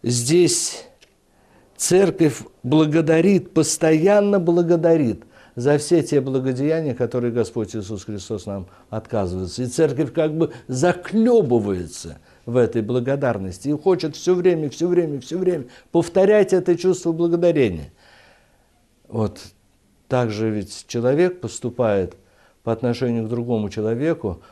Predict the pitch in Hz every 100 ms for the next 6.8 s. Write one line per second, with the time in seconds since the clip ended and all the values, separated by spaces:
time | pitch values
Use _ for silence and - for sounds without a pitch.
0 | - 113 131 123 147 135 - 120 120 120
1 | 123 123 95 - _ _ _ _ _ _
2 | _ 104 127 170 139 110 - 110 95 104
3 | 90 107 107 - 139 92 80 71 73 _
4 | _ _ _ _ _ _ - 120 120 135
5 | 139 160 170 170 156 160 160 170 135 156
6 | 156 147 165 170 135 92 80